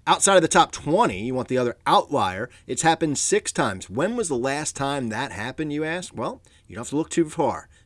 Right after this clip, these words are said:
Twenty twenty, Austin Dillon earlier this year. Yeah, that's right. Dillon had that victory earlier this year, and you can kinda consider that a wonky win. It got him into the playoffs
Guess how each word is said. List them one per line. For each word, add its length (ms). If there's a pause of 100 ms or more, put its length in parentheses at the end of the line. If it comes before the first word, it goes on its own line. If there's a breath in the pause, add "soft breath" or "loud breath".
Twenty 420
twenty, 440
Austin 420
Dillon 360
earlier 340
this 180
year. 320 (260 loud breath)
Yeah, 200
that's 260
right. 300 (120)
Dillon 560 (440 soft breath)
had 360
that 240
victory 440
earlier 280
this 240
year, 220
and 120 (420 soft breath)
you 80
can 120
kinda 280
consider 400
that 140
a 40
wonky 540
win. 260
It 100
got 220
him 80
into 140
the 80
playoffs 640